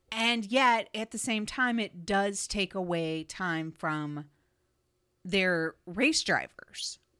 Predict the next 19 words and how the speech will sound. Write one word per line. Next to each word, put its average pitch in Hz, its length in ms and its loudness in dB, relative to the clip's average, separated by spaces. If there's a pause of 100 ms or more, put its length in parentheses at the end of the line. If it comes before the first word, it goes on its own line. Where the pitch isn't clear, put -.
(360)
So, 233 420 0
I - 60 -2
mean, 226 200 0
there's 233 160 -2
almost 302 500 -2
like, 185 280 -12
I 247 200 -6
could 247 160 -14
make 190 220 -8
the 175 120 -6
argument, 160 640 -4
hey, 185 300 -14 (100)
you 190 140 -6
know, 156 220 -8 (200)
Ross 185 880 -2
and 160 500 -10
Chase 180 320 -10
Carey 185 760 -12
and 156 160 -12